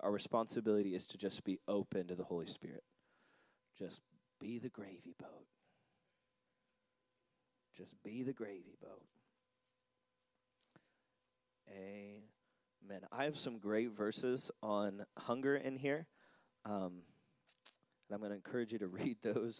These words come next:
on your own. And I'm gonna fast forward just to one section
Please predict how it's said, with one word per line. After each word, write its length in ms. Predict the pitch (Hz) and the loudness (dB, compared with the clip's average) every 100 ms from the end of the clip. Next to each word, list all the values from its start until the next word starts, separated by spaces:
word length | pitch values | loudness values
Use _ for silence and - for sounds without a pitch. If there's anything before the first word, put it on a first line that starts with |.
| - | -8
on 240 | 101 113 | -8 -8
your 160 | 107 98 | -8 -8
own. 300 | - 101 107 139 170 _ _ _ _ _ _ _ _ _ _ _ _ _ _ _ _ _ | -2 -2 -2 -6 -16 _ _ _ _ _ _ _ _ _ _ _ _ _ _ _ _ _
And 60 | 113 | -2
I'm 80 | |
gonna 100 | 113 | 2
fast 320 | 110 123 117 - | 4 6 6 4
forward 220 | 123 113 | 0 2
just 180 | 110 - | 0 -2
to 60 | |
one 200 | 113 110 | -2 -2
section 480 | 107 107 - 107 101 | 2 2 2 -4 -6